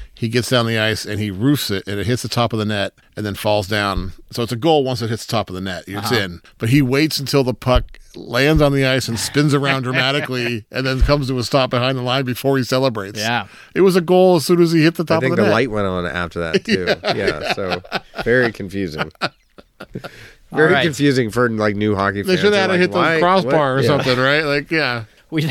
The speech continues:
Speaker 2: now move on to our weekly one-timers.
Speaker 3: Whoopsh.
Speaker 2: Our first weekly one-timer.
Speaker 3: Whoopsh.
Speaker 2: The N H L draft lottery will be held on Tuesday, May tenth. Seattle Kraken fans'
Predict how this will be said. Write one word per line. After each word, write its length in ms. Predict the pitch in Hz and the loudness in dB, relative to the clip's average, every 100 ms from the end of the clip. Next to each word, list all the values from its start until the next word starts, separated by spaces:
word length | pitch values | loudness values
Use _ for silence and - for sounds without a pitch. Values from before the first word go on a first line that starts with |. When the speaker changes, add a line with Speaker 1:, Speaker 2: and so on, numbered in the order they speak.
| - | -2
Speaker 2:
now 160 | 202 | -2
move 240 | 190 190 170 | -2 -4 0
on 320 | 160 175 170 | 0 0 -2
to 200 | - 156 | -4 -4
our 220 | 139 135 | 0 -2
weekly 520 | 131 147 175 143 131 120 | -2 -6 -6 -4 -2 -2
one-timers. 1160 | 117 113 113 113 127 135 117 107 127 185 - _ _ - | -4 -6 -6 -4 -4 -2 -4 -6 -8 -12 -16 _ _ -8
Speaker 3:
Whoopsh. 400 | - - - - - - | -2 0 -2 -6 -18 -6
Speaker 2:
Our 180 | 143 127 | -4 -4
first 640 | 160 156 147 - - - | -6 -6 -6 -10 -14 -16
weekly 280 | 143 110 104 | -16 -16 -14
one-timer. 520 | 101 120 120 104 131 - - | -12 -10 -10 -12 -14 -18 -10
Speaker 3:
Whoopsh. 460 | - - - - - _ _ | -2 0 0 -2 -4 _ _
Speaker 2:
The 100 | 135 190 | -4 -4
N 60 | |
H 140 | 220 220 | -2 0
L 100 | 214 | 0
draft 420 | 165 175 233 - | 0 0 0 -2
lottery 400 | 180 151 143 143 | -2 0 0 -2
will 120 | 139 | -2
be 140 | 131 131 | -4 -4
held 320 | 135 143 143 | -2 -2 -2
on 180 | 127 120 | -4 -4
Tuesday, 420 | - 156 143 135 | -4 -4 -2 -2
May 220 | 123 117 | -2 -6
tenth. 320 | 110 127 127 | -6 -8 -8
Seattle 320 | - 123 117 113 | -8 -6 -6 -6
Kraken 640 | 127 117 - 120 113 110 | -6 -6 -6 -6 -6 -8
fans' 920 | - 117 113 113 110 113 110 107 | -8 -8 -6 -6 -8 -8 -8 -8